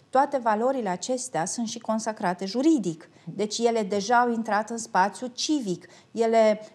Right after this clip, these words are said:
trebuie respectate românilor în virtutea faptului că sunt consacrate juridic. Uh, eu, ca practician în drept, nu pot să vin să invoc, uh,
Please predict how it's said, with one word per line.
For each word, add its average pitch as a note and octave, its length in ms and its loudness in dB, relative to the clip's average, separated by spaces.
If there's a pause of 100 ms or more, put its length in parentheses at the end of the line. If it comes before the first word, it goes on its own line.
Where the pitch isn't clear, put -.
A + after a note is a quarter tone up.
(120)
trebuie C4 540 6
respectate A3+ 920 2
românilor G#3 880 2 (760)
în B3+ 180 4
virtutea A#3+ 420 0
faptului B3+ 380 -4
că A#3+ 80 -2
sunt B3 220 -4
consacrate A#3+ 560 -2
juridic. A3 600 -2 (840)
Uh, G3 380 -2
eu, C4 220 6
ca A3 160 -2
practician G#3+ 640 0
în G#3 140 -2
drept, G#3+ 480 -2 (380)
nu C#4 260 2 (520)
pot C4+ 260 4
să C4 120 4
vin B3 200 -2
să A#3+ 120 -4
invoc, A3+ 600 0 (280)
uh, G#3 460 0